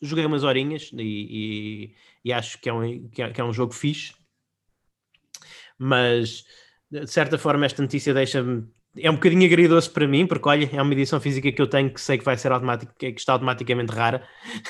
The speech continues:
<laughs> que vai ser automaticamente rara, portanto é fixe. Mas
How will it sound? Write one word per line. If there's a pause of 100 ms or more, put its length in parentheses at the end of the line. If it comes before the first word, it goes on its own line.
(100)
<laughs>
que
vai
ser
automaticamente
rara,
portanto
é
fixe. (440)
Mas